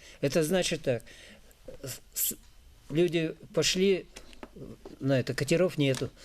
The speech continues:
Садись сам в лодку и вперед с ними. Нет? В случае какого-то Ч П, ты же там, понятие, спасатель,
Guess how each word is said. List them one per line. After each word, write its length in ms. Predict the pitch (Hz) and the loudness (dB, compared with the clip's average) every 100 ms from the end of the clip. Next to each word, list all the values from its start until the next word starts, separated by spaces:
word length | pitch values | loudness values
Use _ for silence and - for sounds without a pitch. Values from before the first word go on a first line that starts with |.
| - | -12
Садись 460 | - 160 143 160 - | 0 2 2 0 0
сам 320 | - 143 135 | 2 2 2
в 40 | |
лодку 400 | 139 190 - 165 - | 0 0 -2 -8 -2
и 220 | 160 185 - - - | -2 -2 -6 -20 -4
вперед 380 | - 131 143 - | 2 2 2 0
с 100 | - | 0
ними. 380 | 123 113 113 - - - - | 0 0 -6 -10 -18 -20 -8
Нет? 280 | 123 151 - - - - - - - - - - | -6 -6 -10 -20 -20 -20 -20 -20 -20 -20 -20 -6
В 80 | - | 0
случае 360 | 160 156 151 | 0 0 -4
какого-то 500 | 143 135 156 143 147 | -6 0 2 2 -2
Ч 180 | 135 156 | -2 -2
П, 340 | - 175 165 - - - - - - - - - - | 0 0 0 -6 -18 -20 -20 -20 -20 -20 -20 -20 0
ты 120 | 143 | 0
же 160 | 127 131 | 2 0
там, 260 | 139 131 | 2 2
понятие, 540 | 120 127 131 127 127 127 | 0 -2 0 0 0 -4
спасатель, 800 | - 131 - 185 185 175 160 | 2 2 4 2 2 -2 -2